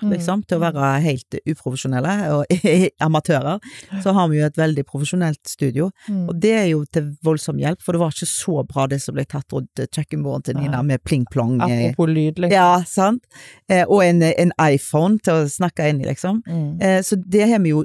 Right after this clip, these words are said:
Speaker 2: kjempeheldige, eh, som har det, og det er jo knallkjekke folk.
Speaker 1: Og så er det jo klart at vi
Speaker 2: <clears throat>
Speaker 1: starter rimelig naive, sant? Med at, eh, dette fikser vi selv.
Speaker 2: Ja, men bare legge det ut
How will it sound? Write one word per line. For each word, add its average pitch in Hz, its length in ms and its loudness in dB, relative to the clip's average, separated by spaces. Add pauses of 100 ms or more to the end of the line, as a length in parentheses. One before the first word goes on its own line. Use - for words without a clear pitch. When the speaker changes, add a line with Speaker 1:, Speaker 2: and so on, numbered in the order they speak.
Speaker 2:
kjempeheldige, 143 1040 -2 (220)
eh, 143 340 0
som 156 260 -2
har 139 180 0
det, 143 260 -2
og 143 80 -4
det - 160 -6
er - 160 -6
jo 98 160 -10 (320)
knallkjekke - 460 -16
folk. - 180 -14
Speaker 1:
Og 156 80 -2
så - 100 -2
er 175 200 4
det 139 100 -2
jo 151 80 0
klart 180 480 -2
at - 160 -6
vi 147 300 2 (100)
Speaker 2:
<clears throat> 165 140 4
Speaker 1:
starter 160 640 -2 (180)
rimelig 165 720 0
naive, 156 680 -4
sant? 175 400 -6
Med 151 180 0
at, 143 280 -4
eh, 135 200 0 (460)
dette 160 400 -8
fikser 175 380 -8
vi 135 80 -4
selv. 220 300 -2 (260)
Speaker 2:
Ja, 175 160 4
men 214 120 4
bare 254 200 2
legge 233 240 0
det 269 100 -2
ut 175 540 -6